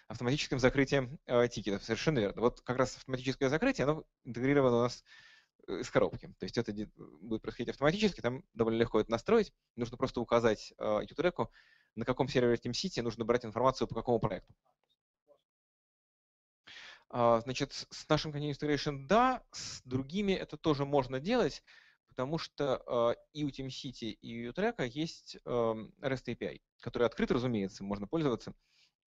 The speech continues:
и по нему даже довольно хорошая документация. Что надо отметить, э,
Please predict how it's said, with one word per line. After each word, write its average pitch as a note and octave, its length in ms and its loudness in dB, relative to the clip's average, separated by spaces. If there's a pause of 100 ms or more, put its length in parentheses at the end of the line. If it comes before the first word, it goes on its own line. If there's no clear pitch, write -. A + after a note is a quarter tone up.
и G#2+ 460 -2 (140)
по - 60 -2
нему B2+ 160 0
даже A#2 140 2
довольно A#2 200 0
хорошая A2+ 300 0
документация. G#2+ 480 -2 (680)
Что - 200 -2
надо A#2 200 2
отметить, A2+ 440 -6
э, G#2+ 380 6